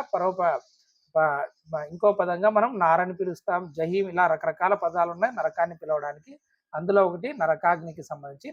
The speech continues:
నారని సింపుల్గా చెప్తాము. కాబట్టి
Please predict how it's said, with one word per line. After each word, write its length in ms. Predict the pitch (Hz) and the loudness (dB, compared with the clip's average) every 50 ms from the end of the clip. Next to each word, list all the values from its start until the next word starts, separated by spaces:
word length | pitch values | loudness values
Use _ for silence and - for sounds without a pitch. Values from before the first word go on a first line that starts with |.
| 226 170 | -4 -2
నారని 380 | 156 151 156 160 165 160 175 240 | 2 4 6 6 4 2 0 -4
సింపుల్గా 440 | - - 175 165 156 151 139 143 185 | -12 -12 -14 -14 -14 -8 -2 2 2
చెప్తాము. 480 | 220 208 180 131 - - 127 113 - - _ _ _ _ _ _ _ _ _ _ _ - | 2 2 0 -8 -10 -12 -18 -18 -18 -20 _ _ _ _ _ _ _ _ _ _ _ -4
కాబట్టి 320 | 151 151 165 156 160 262 | 0 0 0 0 0 -2